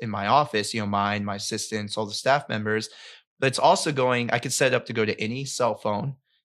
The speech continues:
And I could also have it set up to where it's going to my computer. I mean, sometimes I'm, I've had it where my screen was cracked so bad on my phone, I was, you know, the calls were coming in, I'm working from home.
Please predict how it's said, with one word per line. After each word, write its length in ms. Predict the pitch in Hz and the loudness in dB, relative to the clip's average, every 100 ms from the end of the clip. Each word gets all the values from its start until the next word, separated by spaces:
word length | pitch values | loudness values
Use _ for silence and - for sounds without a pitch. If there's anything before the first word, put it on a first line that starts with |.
| - | -2
And 100 | 113 | 0
I 60 | 113 | 2
could 120 | 123 | 4
also 300 | 120 123 131 | 4 6 2
have 200 | 120 117 | 4 2
it 120 | 110 | 0
set 300 | - 120 113 | 2 2 4
up 240 | 110 110 - | 4 2 -2
to 100 | 113 | 0
where 180 | 107 | 0
it's 140 | 107 - | 0 0
going 240 | 113 110 | 0 0
to 60 | 110 | -2
my 100 | 107 | -4
computer. 720 | - 101 - 135 220 - - | -4 -12 -4 -2 -2 -4 -4
I 100 | 117 | -2
mean, 140 | 113 110 | -2 -2
sometimes 540 | - 147 156 139 123 | -2 0 2 2 2
I'm, 160 | 131 123 - - | 0 0 -18 -6
I've 180 | - 139 | -2 0
had 200 | 156 131 | 2 2
it 100 | 139 | 0
where 80 | 135 | 0
my 120 | 120 | 0
screen 280 | 117 139 147 | 0 0 2
was 120 | 151 | 2
cracked 260 | - 117 - | 4 2 4
so 140 | 120 | 0
bad 260 | 117 120 127 | 4 4 4
on 80 | 120 | 2
my 120 | 113 | 2
phone, 400 | - 123 147 120 | 2 4 4 4
I 80 | 110 | 2
was, 260 | 113 - - | 0 -6 -8
you 160 | 123 113 | 0 2
know, 200 | 110 117 | 2 2
the 200 | 117 - - | -2 -4 0
calls 300 | 127 131 127 | 4 4 2
were 80 | |
coming 260 | 120 131 123 | 0 0 2
in, 180 | 120 135 | 2 2
I'm 120 | 117 | 2
working 240 | 123 - | 2 0
from 160 | 120 113 | -4 0
home. 340 | 123 151 139 | 4 4 2